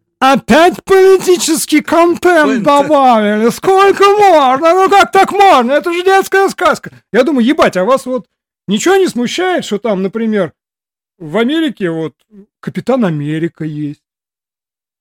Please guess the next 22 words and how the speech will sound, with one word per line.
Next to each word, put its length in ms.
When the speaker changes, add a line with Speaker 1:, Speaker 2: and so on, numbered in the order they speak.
Speaker 1:
Вот 180
Speaker 2:
Нет. 80
Speaker 1:
у 40
вас 140
просто 360
фильм 220
Speaker 2:
Нет. 100
Speaker 1:
называется 460
«Капитан 540
Америка». 440
Это 200
не 80
политический 680
контент. 380
Speaker 2:
Нет. 180
Speaker 1:
Нет, 340
это 220
ничего, 240
это 180
просто 400
так 220
нормально. 680